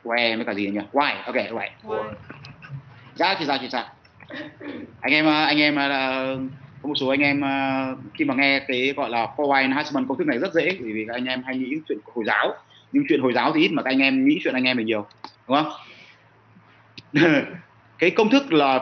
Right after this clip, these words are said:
Speaker 1: for wives and one husband này, nó gồm như này. Thì cái việc mà chúng ta định nghĩa được á, thực ra tất cả mọi thứ ở bên trong, à, cái gọi là business logic ấy,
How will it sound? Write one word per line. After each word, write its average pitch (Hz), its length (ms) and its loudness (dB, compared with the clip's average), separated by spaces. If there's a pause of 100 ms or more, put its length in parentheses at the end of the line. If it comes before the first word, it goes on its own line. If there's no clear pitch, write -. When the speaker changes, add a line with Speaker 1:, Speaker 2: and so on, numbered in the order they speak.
Speaker 1:
for 180 140 6
wives 156 380 4
and 156 160 2
one 151 160 2
husband 147 360 0
này, 117 120 -6 (800)
nó 147 100 0
gồm 151 180 2
như 131 100 0
này. 110 120 -2 (1500)
Thì 151 500 4 (220)
cái 156 140 0
việc 185 240 -2
mà 147 120 -2
chúng 151 120 -4
ta 165 380 4
định 185 140 -2
nghĩa 185 200 2
được 214 200 2
á, 151 80 -4 (580)
thực 170 100 -4
ra 170 140 2
tất 214 140 -4
cả 180 140 0
mọi 123 140 -6
thứ 139 160 -2
ở 165 120 -2
bên 120 120 -4
trong, 151 260 -2
à, 143 200 -2
cái 135 260 -2
gọi 160 100 0
là 143 60 -2
business 190 400 0
logic 254 280 2
ấy, 240 80 -6